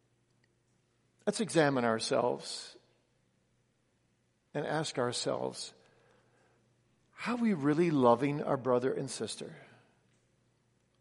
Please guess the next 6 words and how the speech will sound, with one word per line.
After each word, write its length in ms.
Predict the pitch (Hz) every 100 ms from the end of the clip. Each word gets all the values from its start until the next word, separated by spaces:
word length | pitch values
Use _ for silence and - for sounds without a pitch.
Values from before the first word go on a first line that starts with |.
| _
Or 180 | - -
are 140 | 151
we 380 | 143 143 135 156 - _ _ _ _ _ _
killing 540 | - - 190 131 98 - - - _ _ _ _ _ -
one 160 | 147
another? 420 | 143 120 113 -